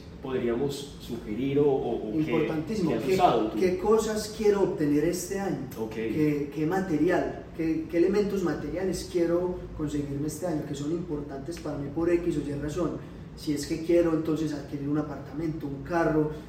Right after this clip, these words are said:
Speaker 2: si quiero remodelar mi casa, si quiero tener nuevos muebles. Desde lo material, qué importante entonces poder plantear eso como un contenedor, que no es el central ni el más importante necesariamente,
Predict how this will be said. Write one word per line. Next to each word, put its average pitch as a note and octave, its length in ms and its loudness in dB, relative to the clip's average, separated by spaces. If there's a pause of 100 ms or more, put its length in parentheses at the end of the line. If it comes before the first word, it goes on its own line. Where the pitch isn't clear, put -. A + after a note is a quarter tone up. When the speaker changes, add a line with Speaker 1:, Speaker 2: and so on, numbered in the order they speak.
Speaker 2:
si - 140 -10
quiero D3 240 -2
remodelar C#3 520 -2
mi D3+ 120 -2
casa, E3 340 -2
si C3+ 80 -10
quiero C3+ 160 -8
tener C#3 260 -8
nuevos D3+ 280 0
muebles. D#3+ 680 0 (400)
Desde D#3+ 300 6
lo E3+ 80 8
material, D#3+ 540 2
qué D#3+ 80 0
importante E3+ 560 -2
entonces E3+ 380 -2
poder C#3+ 340 -4 (280)
plantear F3 380 0
eso E3+ 140 -2
como D3 160 -4
un C3+ 60 -8
contenedor, C#3 500 -6 (800)
que E3+ 140 2
no E3+ 200 6
es G#3 140 4
el A3 140 6
central F#3 680 0
ni E3 160 6
el D3+ 140 6
más D3+ 180 2
importante D3+ 720 -2
necesariamente, D3+ 720 -6